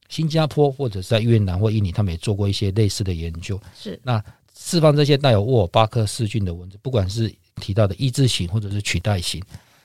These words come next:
Speaker 1: 那他们对于生态上面的影响是很低的。因为毕竟刚刚所提到的，如果沃尔巴克氏菌，另外一个策略就是抑制型。抑制型就是让蚊子的数量变少。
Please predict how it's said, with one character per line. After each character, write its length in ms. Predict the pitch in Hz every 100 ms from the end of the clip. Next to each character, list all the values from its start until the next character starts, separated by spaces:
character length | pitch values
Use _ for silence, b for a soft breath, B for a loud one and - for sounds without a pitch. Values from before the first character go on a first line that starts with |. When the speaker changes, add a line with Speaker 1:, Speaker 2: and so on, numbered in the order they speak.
| B
Speaker 1:
那 160 | 120
他 120 | 110 135
们 160 | 120
对 160 | 123 117
于 60 |
生 260 | 104 - 131
态 160 | 123 107
上 180 | 123
面 160 | 113 101
的 340 | 92 90 82 -
影 140 | 95
响 220 | 101 95 87
是 200 | 104 90
很 200 | 85 82 -
低 200 | 101 92
的。 200 | 92 80 _ b b b b b b b b
因 160 | 147 170
为 120 | 175
毕 220 | 160 185
竟 180 | 160 160
刚 120 | 156
刚 80 | 151
所 160 | 143 104
提 140 | 123
到 200 | 117 127
的， 180 | 101 107 -
如 100 | 147
果 180 | 143 117 - _ _ -
沃 120 | 156
尔 40 |
巴 120 | 123 123
克 160 | 139
氏 140 | 120 127
菌， 180 | 123
另 180 | 131 139
外 140 | 127 120
一 40 |
个 100 | 113
策 140 | - 120
略 100 | 113
就 80 |
是 100 | 107
抑 180 | 107 117
制 180 | 101 110
型。 260 | 98 - 87 - b b
抑 120 | b 170
制 140 | 175
型 180 | 147 113
就 100 | 120
是 120 | 131
让 320 | 117 127 110
蚊 160 | 98 107
子 100 | 110
的 100 | 101
数 200 | - 113
量 160 | 110 98
变 220 | 107 90
少。 260 | - -